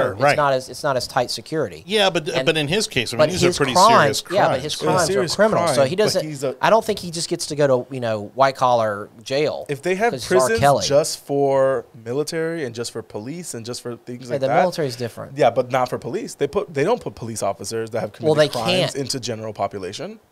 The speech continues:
Speaker 2: Of course.
Speaker 3: Because why?
Speaker 2: Because
Speaker 3: 'Cause they'll
Speaker 2: they
Speaker 3: get
Speaker 2: used
Speaker 3: killed.
Speaker 2: to put dudes in jail.
Speaker 3: So what do you think is gonna happen to R. Kelly when they put him into a general population?
Speaker 2: Yeah.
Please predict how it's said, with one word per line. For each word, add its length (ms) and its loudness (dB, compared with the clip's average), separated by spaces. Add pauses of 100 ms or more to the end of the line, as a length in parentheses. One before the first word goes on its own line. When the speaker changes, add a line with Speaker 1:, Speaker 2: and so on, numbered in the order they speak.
(120)
Speaker 2:
Of 180 -2
course. 600 -2
Speaker 3:
Because 280 -4
why? 380 2 (680)
Speaker 2:
Because 400 0
Speaker 3:
'Cause 760 4
they'll 280 6
Speaker 2:
they 240 6
Speaker 3:
get 40 -4
Speaker 2:
used 240 0
Speaker 3:
killed. 180 6
Speaker 2:
to 120 6
put 320 4
dudes 300 0
in 180 -2
jail. 340 -2
Speaker 3:
So 220 4
what 240 4
do 60 -2
you 60 -4
think 120 -8
is 80 -10
gonna 160 -2
happen 280 -2
to 120 0
R. 240 4
Kelly 400 0
when 140 -8
they 80 -6
put 200 -4
him 120 -6
into 280 -8
a 140 -6
general 460 0
population? 880 -4 (480)
Speaker 2:
Yeah. 200 -16